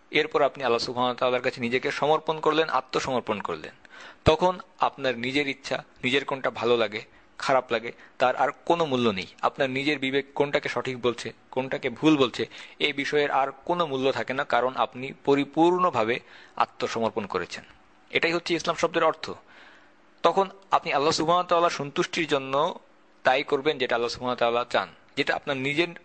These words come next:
ভালো মনে হয়, সেই বিষয়টি করবেন না। নিজের শখ, আল্লাহ, সবকিছু আল্লাহ, আল্লাহ সুবহানাহু ওয়া তাআলার জন্য আপনি সমর্পণ করবেন। এটাই হচ্ছে ইসলাম শব্দের অর্থ। আর তখনই হলেন আপনি একজন মুসলিম।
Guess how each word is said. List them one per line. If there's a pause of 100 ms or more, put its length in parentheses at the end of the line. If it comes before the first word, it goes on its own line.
(140)
ভালো
মনে
হয়, (100)
সেই
বিষয়টি (640)
করবেন
না। (420)
নিজের
শখ,
আল্লাহ,
সবকিছু
আল্লাহ,
আল্লাহ
সুবহানাহু
ওয়া
তাআলার
জন্য
আপনি (500)
সমর্পণ
করবেন। (640)
এটাই
হচ্ছে
ইসলাম
শব্দের
অর্থ।
আর (100)
তখনই
হলেন (680)
আপনি
একজন (200)
মুসলিম।